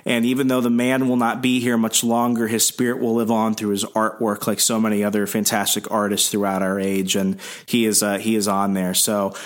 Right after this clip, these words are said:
I'm gonna go ahead and give my score. I'm giving Geor-, I'm giving the artwork a five out of five. Can't,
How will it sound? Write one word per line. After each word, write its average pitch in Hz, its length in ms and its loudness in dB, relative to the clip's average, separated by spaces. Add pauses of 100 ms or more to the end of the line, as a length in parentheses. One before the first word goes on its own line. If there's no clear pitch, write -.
(140)
I'm 120 160 0
gonna 135 180 2
go 127 140 2
ahead 123 200 0
and 120 80 0
give 113 140 2
my 110 140 2
score. - 340 0
I'm 123 140 0
giving 123 240 2
Geor-, 117 240 0
I'm 123 120 2
giving 120 220 2
the 113 80 2
artwork 107 380 0
a 107 40 -8
five 101 280 0
out 98 100 0
of 98 80 -4
five. 101 400 0
Can't, 113 340 -2